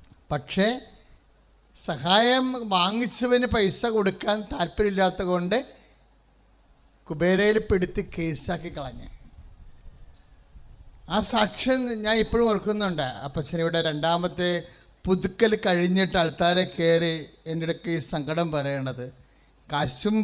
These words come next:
പോയി, മാനവും പോയി, കോടതി കിടന്ന്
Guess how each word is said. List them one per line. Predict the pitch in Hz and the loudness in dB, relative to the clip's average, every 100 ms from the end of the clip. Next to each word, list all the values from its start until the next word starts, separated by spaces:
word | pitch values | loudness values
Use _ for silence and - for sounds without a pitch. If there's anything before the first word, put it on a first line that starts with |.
| 175 | 2
പോയി, | 185 196 269 - - - - - - - 147 156 | 4 4 0 -6 -18 -18 -18 -18 -18 -10 -4 0
മാനവും | 151 170 202 226 214 | 2 2 4 4 2
പോയി, | 175 170 190 220 226 - | 0 2 2 0 -6 -4
കോടതി | 160 170 185 190 | 0 2 0 0
കിടന്ന് | 185 175 | -2 -2